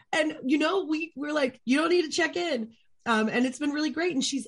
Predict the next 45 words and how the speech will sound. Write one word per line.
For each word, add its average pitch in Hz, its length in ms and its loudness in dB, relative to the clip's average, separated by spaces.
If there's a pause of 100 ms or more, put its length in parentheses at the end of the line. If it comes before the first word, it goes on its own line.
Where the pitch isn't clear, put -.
actually 302 460 -6
enjoying 269 640 -4
her 269 140 -2
vac-, 254 420 -6
her 247 120 -2
vacation, 247 680 -2 (360)
and 247 180 0
her 302 280 0
and 262 220 -4
her 254 340 -4
wonderful 277 600 2
husband 269 480 -2
are 233 160 -2
sending 277 340 -2
us 254 140 -2
updates, 247 440 -4
and 240 120 -2
it's 233 120 -6
been 247 160 -2
fantastic. 247 640 -2 (220)
And 233 80 -4
she's 254 180 -2
like, 226 200 -4
This 254 200 0
is 302 180 -4
so 226 180 0
good 202 280 -4
to 202 100 -2
know 190 200 2
that 185 140 -6
it 202 260 -6
is 240 160 4
a 247 60 -2
vacation. 185 580 -4
And 214 180 -2 (160)
if 311 220 -4 (100)
I 240 140 0
post 214 300 -2
on 185 100 -4
social 180 260 -6
media, 170 280 -6 (280)
it's 202 140 -6
my 240 220 0
choice 285 460 -2
because 254 240 -6